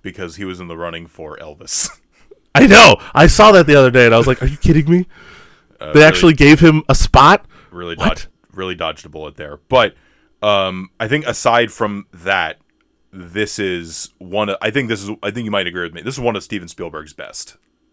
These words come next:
Speaker 2: Oh, without a doubt. Like, the only reason it's even worth talking about, knowing that there's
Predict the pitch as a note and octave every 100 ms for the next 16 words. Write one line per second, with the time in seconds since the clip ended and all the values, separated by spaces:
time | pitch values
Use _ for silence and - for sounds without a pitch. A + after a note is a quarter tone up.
0 | _ - B2+ A2+ A#2 B2 A2 A2+ - B2
1 | C3+ B2 D#3+ F#3 C#3 D3+ C3+ A#2 G#2+ B2+
2 | A2+ A2 G#2+ A2+ A#2 A2 G#2 G2 G2 F#2+
3 | - _ - A2 A2 A#2 A2 G2+ G2+ G2+
4 | - -